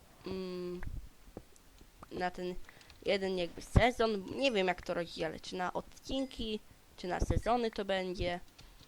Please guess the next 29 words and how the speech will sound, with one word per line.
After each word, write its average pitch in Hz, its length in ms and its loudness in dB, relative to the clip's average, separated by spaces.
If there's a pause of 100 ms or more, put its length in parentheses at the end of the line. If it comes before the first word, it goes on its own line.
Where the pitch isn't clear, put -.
(280)
Ale 233 180 6
jeszcze 233 240 2
pomyślę. - 720 6 (1400)
Jeszcze - 220 0
dużo 220 240 -2
czasu 190 340 0
mam. 175 220 -4 (840)
Ale 233 180 4
na, 220 340 0 (220)
e, 208 160 2
to 240 140 -2
będzie 233 280 0
taki 208 380 -6
główny 233 340 0
projekt. 247 520 4
Na 220 100 2
razie 208 240 2
nie 190 180 0
zdradzę 247 580 8
wam, 180 280 0
bo, 175 140 -2 (640)
bo 185 240 2
ktoś 185 300 -6
jeszcze 185 200 -4
podpatrzy. 233 760 4
<laughs> 196 80 8
Nie - 120 12
wiem, 190 220 6
kto - 280 0